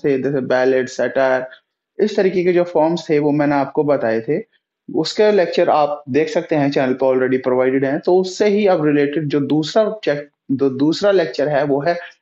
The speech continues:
drama। सबसे पहले आज हम discuss करेंगे कि drama होता क्या है। Basically हम सभी को पता है कि ड्रामा क्या है। Drama तो हर जगह होता है, Drama हमारे घरों में भी है। ड्रामा कहाँ पर है? सभी जगह ड्रामा होता है, लेकिन वो ड्रामा और लिटरेचर का ड्रामा दोनों में बहुत difference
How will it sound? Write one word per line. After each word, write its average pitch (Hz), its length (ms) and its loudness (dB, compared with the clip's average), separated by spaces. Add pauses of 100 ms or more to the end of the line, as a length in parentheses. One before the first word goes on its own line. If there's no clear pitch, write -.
(160)
drama। 123 560 0
सबसे 202 300 0
पहले 208 240 4
आज 196 100 2
हम 196 140 0
discuss 160 360 -2
करेंगे 160 320 0
कि 196 100 4
drama 147 360 0
होता 160 360 0
क्या 120 200 -4
है। 117 220 -6 (380)
Basically 190 380 0
हम 185 160 0
सभी 170 260 0
को 170 120 -2
पता 156 260 0
है 160 140 0
कि 165 120 -2
ड्रामा 139 400 0
क्या 147 180 0
है। 147 160 0 (180)
Drama 139 360 0
तो 180 160 2
हर 160 140 2
जगह 180 220 0
होता 185 320 2
है, 214 80 -2 (420)
Drama 139 340 2
हमारे 139 600 2 (640)
घरों 135 240 2
में 165 160 0
भी 196 140 2
है। 185 360 0 (640)
ड्रामा 135 380 2
कहाँ 143 240 2
पर 151 160 2
है? 117 120 0
सभी 135 260 -2
जगह 175 220 0
ड्रामा 170 320 0
होता 170 280 -2
है, 202 100 -2
लेकिन 175 320 0
वो 165 160 2
ड्रामा 196 400 0
और 160 240 0
लिटरेचर 170 520 0
का 160 100 0
ड्रामा 123 400 -2
दोनों 147 280 0
में 160 160 -2
बहुत 147 240 -2
difference 104 320 -4